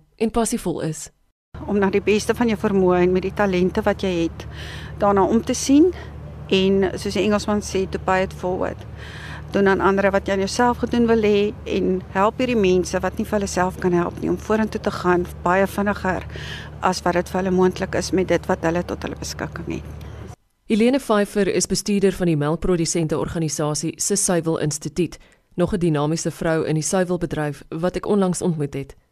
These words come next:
Speaker 1: Haar raad aan Suid-Afrikaners wat graag hulle eie besighede suksesvol wil groei, is universeel.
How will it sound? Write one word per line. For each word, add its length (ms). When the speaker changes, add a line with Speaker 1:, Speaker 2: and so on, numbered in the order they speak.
Speaker 1:
Haar 220
raad 300
aan 160
Suid-Afrikaners 920
wat 140
graag 280
hulle 120
eie 220
besighede 540
suksesvol 580
wil 100
groei, 380
is 160
universeel. 680